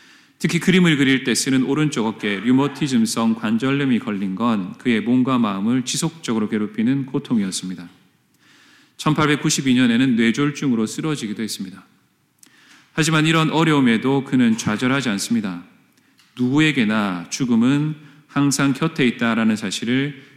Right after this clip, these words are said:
겸허하게 받아들인 그의 가난함 덕분이었습니다. 그렇게 죽음과 마주하면서도 삶을 동시에 충실하게 살아냈던 그는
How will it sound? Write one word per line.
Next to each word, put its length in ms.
겸허하게 680
받아들인 560
그의 460
가난함 460
덕분이었습니다. 840
그렇게 240
죽음과 460
마주하면서도 1000
삶을 480
동시에 400
충실하게 600
살아냈던 680
그는 520